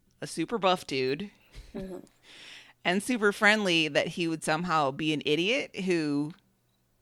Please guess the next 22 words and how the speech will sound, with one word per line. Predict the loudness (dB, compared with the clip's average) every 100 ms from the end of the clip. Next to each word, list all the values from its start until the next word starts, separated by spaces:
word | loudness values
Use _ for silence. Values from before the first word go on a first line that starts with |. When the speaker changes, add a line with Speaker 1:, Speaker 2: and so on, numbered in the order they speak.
| _ _ _ _
Speaker 1:
doesn't | 0 0 0 -4
know | -2 0 0 -2
how | 0 0
to | 2 -2
make | -2 -2 -4 -6 -6
juice. | -2 0 0 -4 -14 -16 -2
Speaker 2:
<laughs> | -2 -2 -8 -20 _ -10 -10 -10 _ -18 -18 -16 -18 -20 -20 -20 -20 -12 -12 -10
Speaker 1:
There's, | 0 0 0 -10
there's | -8 -6 -4
just | -4 -6
layers | 2 6 6 6 4
of | 0
assumption | 0 -2 -2 -2 -4 -4 -6 -10
going | -4 -2 0 2
on | 2 2
here | 0 0 0 0
that | 0 -2 -2 -6 -4
<laughs> | -4 -2
I | -4 -4 -8
can't | -2 0 0
even | -2 -2
unpack. | -6 -8 -2 -2 0 -6 -12